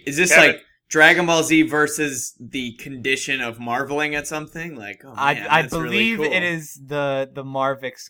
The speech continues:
Speaker 3: the Marvel Comics <laughs> Corporation,
Speaker 1: The Mar-
Speaker 3: Disney L T D.
Speaker 1: The Marvix.
Speaker 2: Marvi-, Marvix Kamal.
Speaker 3: Marvix Kamal.
Speaker 1: Oh, it's my favorite brand of cigarettes.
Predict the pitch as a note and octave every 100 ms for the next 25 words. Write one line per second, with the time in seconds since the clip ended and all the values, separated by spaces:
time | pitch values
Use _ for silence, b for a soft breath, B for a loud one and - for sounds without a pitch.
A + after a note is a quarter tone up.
0 | _ C3+ C3 C#3 D3+ E3 D3 C#3+ C#3+ C3+
1 | C3 - - B2 A#2 - A#2 A2+ - A2+
2 | G#2+ G#2 - B2+ B2+ C3 G#2 G#2+ _ A2+
3 | A2 - G2 G2 F#2+ G#2 C#3+ C#3 C3 C3+
4 | D#3 E3+ F#3+ F#3+ E3 E3+ E3 - - F3
5 | E3 F3 F#3 _ B B B B D#3+ E3+
6 | F#3 G3+ - - F3 D#3 D#3 D3 b _
7 | D3 D3 C#3+ C#3 C3 C#3+ B2+ C#3+ C3+ A#2
8 | B2+ A#2+ A2+ - G#2+ G2+ G2 -